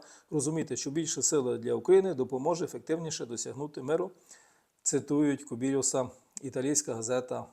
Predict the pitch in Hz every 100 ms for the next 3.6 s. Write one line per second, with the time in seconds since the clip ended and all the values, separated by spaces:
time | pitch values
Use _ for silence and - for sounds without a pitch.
0 | _ - 135 120 - 123 98 - - -
1 | - _ - 233 214 - 214 202 170 -
2 | - - 147 151 131 135 135 135 135 123
3 | 117 - 117 127 113 113